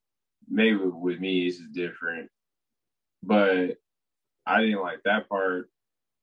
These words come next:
like that. I didn't think with Sharon being called as the power broker,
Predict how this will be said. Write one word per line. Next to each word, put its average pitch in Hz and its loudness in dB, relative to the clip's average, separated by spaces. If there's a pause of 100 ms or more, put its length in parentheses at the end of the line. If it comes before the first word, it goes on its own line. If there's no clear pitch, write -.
(300)
like 92 -2
that. 87 -2 (160)
I 98 0
didn't 117 0 (520)
think 120 2 (400)
with 110 2
Sharon 117 0
being 110 0
called 113 -2
as 95 -4
the - -18 (100)
power 117 2
broker, 113 0